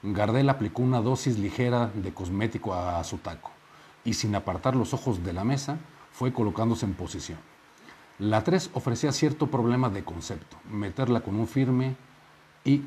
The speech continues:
corto golpe al final, a fin de permitir que la blanca se quedara casi en el sitio, en el sitio del encuentro después del impacto,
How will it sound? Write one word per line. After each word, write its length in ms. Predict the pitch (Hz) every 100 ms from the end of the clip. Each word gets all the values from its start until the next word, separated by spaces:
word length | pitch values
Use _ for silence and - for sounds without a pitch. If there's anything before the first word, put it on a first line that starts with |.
| -
corto 320 | 127 123 123
golpe 400 | 104 120 - 131
al 140 | 98 92
final, 540 | 104 110 135 151 156 - - - - - -
a 100 | 90
fin 220 | 139 139
de 100 | 135
permitir 640 | 117 98 98 92 143 170 -
que 100 | -
la 80 | 98
blanca 340 | 95 120 123 113
se 140 | 101
quedara 440 | - 101 110 104 -
casi 400 | 123 123 131 123
en 120 | 104
el 140 | 87 82
sitio, 460 | 143 139 110 127 127 - - - -
en 120 | 98 98
el 100 | 82
sitio 220 | 117 117
del 180 | 98 92
encuentro 520 | 92 131 135 139 143
después 440 | 92 85 - 117 117
del 280 | 104 92 90
impacto, 540 | 82 85 78 - -